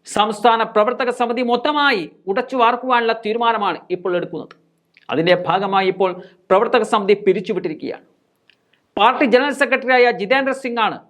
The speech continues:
മാധ്യമങ്ങളോട് നടപടി, ഏഹ്, വിശദീകരിച്ചത്. നിയമസഭാ തെരഞ്ഞെടുപ്പ് ഫലം തിരിച്ചടിയായതിനു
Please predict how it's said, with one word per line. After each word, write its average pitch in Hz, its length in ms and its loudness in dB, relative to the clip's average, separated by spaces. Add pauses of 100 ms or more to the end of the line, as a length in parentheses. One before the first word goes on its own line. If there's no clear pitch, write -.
(180)
മാധ്യമങ്ങളോട് 226 680 2 (260)
നടപടി, 202 340 2 (500)
ഏഹ്, 156 260 4
വിശദീകരിച്ചത്. 165 640 -4 (1000)
നിയമസഭാ 196 460 4 (140)
തെരഞ്ഞെടുപ്പ് 196 480 2
ഫലം 196 200 0 (120)
തിരിച്ചടിയായതിനു 208 800 2